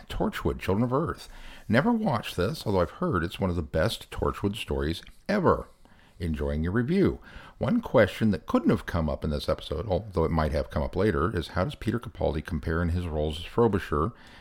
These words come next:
Calcius from Fires of Pompeii, and the Twelfth Doctor? And what are your thoughts on him as an actor?"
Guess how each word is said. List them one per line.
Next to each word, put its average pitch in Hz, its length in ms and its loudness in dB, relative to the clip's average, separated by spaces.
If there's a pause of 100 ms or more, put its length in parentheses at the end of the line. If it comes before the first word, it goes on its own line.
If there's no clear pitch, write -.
(280)
Calcius 92 440 4
from 90 180 0
Fires 80 320 2
of - 80 -16
Pompeii, 73 460 -2
and 90 200 0
the 101 60 0
Twelfth - 320 0
Doctor? 190 440 -4 (140)
And 90 100 -2
what 85 100 2
are 92 40 0
your 98 120 0
thoughts - 300 2
on 80 100 0
him 73 80 0
as 76 80 -2
an 87 80 2
actor?" - 320 0